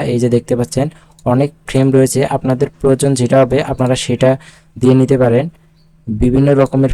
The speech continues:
ফ্রেম রয়েছে, দেখতে পাচ্ছেন এই যে এইটি আরেকটি ফ্রেম। তো এই ফ্রেমগুলো আপনারা, আহ, দেখবেন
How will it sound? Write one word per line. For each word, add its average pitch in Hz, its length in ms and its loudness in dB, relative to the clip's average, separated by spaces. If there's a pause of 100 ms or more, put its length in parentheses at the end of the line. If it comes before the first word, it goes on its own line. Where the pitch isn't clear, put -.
ফ্রেম 131 240 0
রয়েছে, 127 220 0
দেখতে 127 240 -4
পাচ্ছেন 127 260 -2
এই 127 160 -2
যে 131 120 0
এইটি 120 220 -2
আরেকটি 120 420 -4
ফ্রেম। 131 240 -2 (640)
তো 143 260 4 (400)
এই 160 100 2
ফ্রেমগুলো 151 640 2 (200)
আপনারা, 139 420 2 (520)
আহ, 127 400 2 (200)
দেখবেন 135 340 0